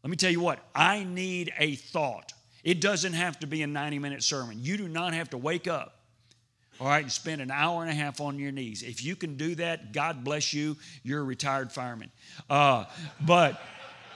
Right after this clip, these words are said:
if you can, uh, <laughs> if you, if you can take sixty seconds to get a scripture, get a thought of the day, man, just to keep us going the right path. Meditate on it day and night.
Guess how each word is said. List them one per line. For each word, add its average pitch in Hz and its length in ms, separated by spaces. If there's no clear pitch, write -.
if 135 220
you 175 140
can, 160 240
uh, 156 140
<laughs> 143 380
if 170 380
you, 190 160
if 170 380
you 185 140
can 151 160
take 175 220
sixty 190 440
seconds - 580
to - 80
get 165 180
a 170 40
scripture, 170 540
get 156 160
a 143 60
thought 156 340
of 151 60
the 151 80
day, 143 240
man, 139 220
just 160 300
to 135 60
keep 160 320
us 117 100
going 135 300
the 120 60
right 120 300
path. 117 320
Meditate 185 420
on 151 140
it 107 180
day 147 560
and 185 380
night. 233 480